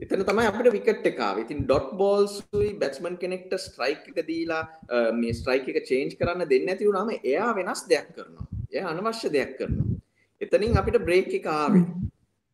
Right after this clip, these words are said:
ඉතින් ඒ, ඒ, ඒ වගේ පොඩි පොඩි දේවල් අපි මතක තියා ගන්න ඕන. බැට්ස්මන්ට වෙනස් දෙයක් කරවන්න. අපි බැට් කරනවා නම්, අ, බෝලර්ස් ලව මේ ප්‍රෙෂර් එක දාන්න ඕන ඒගලන්ටත්. නැත්තම්, අ, කලින් පළවෙනි වන් ඩේ, වන් ඩේ දෙක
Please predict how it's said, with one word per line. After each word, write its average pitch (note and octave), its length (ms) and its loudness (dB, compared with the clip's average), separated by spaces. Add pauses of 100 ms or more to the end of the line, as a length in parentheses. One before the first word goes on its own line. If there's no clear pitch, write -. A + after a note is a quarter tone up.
(120)
ඉතින් E3 220 -4
ඒ, D#3 100 2
ඒ, C#3+ 200 2 (100)
ඒ D#3+ 120 0
වගේ G#3 340 -2
පොඩි D#3+ 180 -2
පොඩි F#3+ 240 0
දේවල් G3 400 2 (400)
අපි - 200 -2
මතක D#3 320 -4
තියා F#3 220 2
ගන්න E3+ 240 0
ඕන. G3 240 -4
බැට්ස්මන්ට G#3 840 -2 (280)
වෙනස් D#3+ 340 4
දෙයක් F3+ 260 4
කරවන්න. F#3+ 400 4 (360)
අපි - 160 -10
බැට් - 340 -4
කරනවා F#3 380 -2
නම්, A3+ 180 -4 (480)
අ, B2 100 -6 (280)
බෝලර්ස් D#3+ 440 4
ලව A3 180 0 (840)
මේ C3+ 440 -2
ප්‍රෙෂර් E3+ 260 2
එක G#3+ 160 0
දාන්න G3 220 4
ඕන A3+ 140 -2
ඒගලන්ටත්. F#3+ 600 0
නැත්තම්, C3 360 -10 (400)
අ, - 80 -4 (360)
කලින් D3+ 320 2
පළවෙනි D3 280 2
වන් C3+ 200 2
ඩේ, C3+ 140 2
වන් B2 220 0
ඩේ C3+ 120 2
දෙක C3 180 0